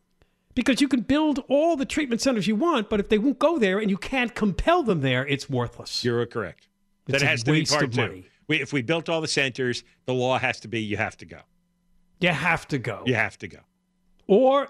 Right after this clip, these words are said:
Speaker 1: at least you have to disappear from, uh, stinking up
Speaker 2: You
Speaker 1: the, the public places.
Speaker 2: You get out of town.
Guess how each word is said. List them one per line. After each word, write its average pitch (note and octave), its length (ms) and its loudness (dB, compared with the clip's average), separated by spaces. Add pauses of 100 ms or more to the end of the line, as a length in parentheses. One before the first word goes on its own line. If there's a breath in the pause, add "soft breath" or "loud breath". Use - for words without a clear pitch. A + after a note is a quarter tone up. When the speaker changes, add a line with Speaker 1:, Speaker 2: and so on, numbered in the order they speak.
Speaker 1:
at D#3+ 140 -10
least G#3+ 300 -4
you G3 80 2
have E3 140 0
to D#3+ 80 -2
disappear E3 760 0
from, C#3 400 0
uh, B2 340 0
stinking D3 480 0
up B2+ 120 0
Speaker 2:
You C3 60 -6 (200)
Speaker 1:
the, B2+ 120 -2
the A2+ 120 -4
public A#2+ 320 -2
places. A#2 420 -4
Speaker 2:
You A#2+ 80 -2
get C#3+ 140 2
out C#3 140 0
of B2+ 80 -10
town. F#2 300 -6